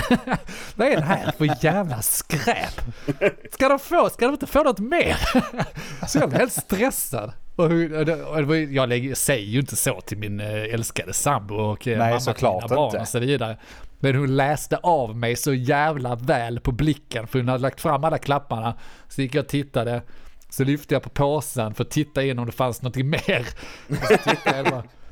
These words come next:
Speaker 2: <laughs> Väldigt
Speaker 1: "Är det,
Speaker 2: svårläst
Speaker 1: är det",
Speaker 2: också.
Speaker 1: ja, så frågade jag typ bara, "Är det, är det det här?" Försökte hålla masken och bara, "Ja, är inte, är inte det bra?"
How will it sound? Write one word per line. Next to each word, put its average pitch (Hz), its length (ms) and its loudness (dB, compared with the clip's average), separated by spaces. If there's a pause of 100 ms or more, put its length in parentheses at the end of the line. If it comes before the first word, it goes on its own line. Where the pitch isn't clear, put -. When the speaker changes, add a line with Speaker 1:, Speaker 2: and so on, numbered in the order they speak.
(220)
Speaker 2:
<laughs> 185 320 -4
Väldigt 165 440 2
Speaker 1:
"Är 175 100 4
det, 185 80 8
Speaker 2:
svårläst 143 300 4
Speaker 1:
är 185 60 6
det", 165 60 4
Speaker 2:
också. 175 160 -2
Speaker 1:
ja, 175 140 6
så 170 120 0
frågade 165 400 2
jag 165 160 -2
typ 175 160 2
bara, 135 200 2
"Är 151 180 0
det, 139 280 2
är 139 60 2
det 123 100 0
det 147 100 2
här?" 131 320 0 (280)
Försökte 123 380 0
hålla 123 260 2
masken 120 440 -2
och 113 60 -4
bara, 127 120 0
"Ja, 214 360 4
är 202 120 0
inte, 202 120 -4 (240)
är - 40 6
inte 180 140 -2
det 233 140 4
bra?" 196 360 2